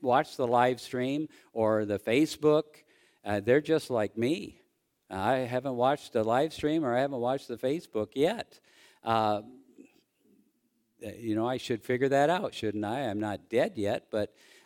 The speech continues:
uh, but some of them have, do not have the option. Uh, and so they are there by themselves. They are locked in, in their minds. They are locked in to the place where they are. And some of them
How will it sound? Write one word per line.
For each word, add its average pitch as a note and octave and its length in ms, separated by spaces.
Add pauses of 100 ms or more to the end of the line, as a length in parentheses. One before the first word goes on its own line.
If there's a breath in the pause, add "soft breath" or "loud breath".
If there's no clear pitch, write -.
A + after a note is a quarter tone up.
uh, A#2 300
but B2+ 260
some F#3+ 240
of A#3 120
them C#3 360 (140)
have, D#3+ 240 (420)
do D#3 160
not F3+ 240
have F3+ 260
the F#3 140
option. G#3+ 600 (800)
Uh, B2 120
and D3+ 180
so F3+ 440 (160 loud breath)
they G3+ 400
are G#3 320
there G#3 320
by G#3+ 280
themselves. G#3+ 1000 (200 soft breath)
They G#3 240
are G3 260
locked F#3+ 440
in, G3 240
in D#3+ 140
their F3+ 200
minds. F3+ 460
They F3+ 160
are G#3 180
locked F#3 360
in F3 320
to C#3+ 160
the C3+ 120
place E3+ 380
where D#3 140
they D#3 120
are. F3 200
And C3 160
some G3+ 240
of F#3 120
them D#3 200